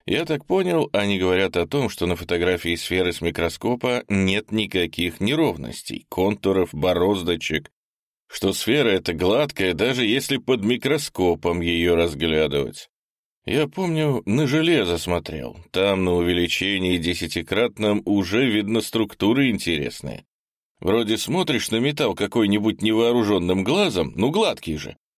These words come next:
а в микроскоп заглянешь, и сразу всё в гранях, кристалликах, выпуклостях и ямках. «Какой элемент в природе может так выглядеть?» — спросил Мингли.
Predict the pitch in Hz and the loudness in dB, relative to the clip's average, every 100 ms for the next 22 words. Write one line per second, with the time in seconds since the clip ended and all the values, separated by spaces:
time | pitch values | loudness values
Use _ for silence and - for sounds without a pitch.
0 | _ - - 92 90 98 - 90 87 - | _ -4 0 2 2 0 2 0 0 -2
1 | 165 127 113 101 92 87 78 73 - - | -2 0 -2 0 0 0 -2 -4 -8 -2
2 | 92 90 - 87 90 135 139 135 156 - | -2 -2 0 2 2 2 2 2 2 0
3 | - 95 117 90 90 90 110 120 120 123 | -2 0 0 0 0 2 2 2 0 -2
4 | 113 - 85 85 - 90 117 123 117 107 | -2 -2 -2 -2 -2 2 2 2 0 2
5 | 107 104 85 90 123 120 113 101 101 98 | 0 2 0 2 2 0 -2 2 0 0
6 | 104 95 - 123 165 104 78 64 - - | -4 -4 -2 -2 0 0 0 -2 -8 -14
7 | - _ _ _ _ _ - 85 92 82 | -16 _ _ _ _ _ -6 -2 -2 -2
8 | 117 127 110 95 92 95 95 - 92 92 | -2 2 2 2 0 0 -2 -4 0 2
9 | 92 101 95 92 92 98 - 107 - 143 | 2 2 2 2 0 -2 -2 -2 0 0
10 | 104 80 71 71 - _ - 92 92 - | 2 0 -2 -8 -16 _ -6 -2 0 0
11 | 87 87 92 87 78 | -2 0 0 0 -2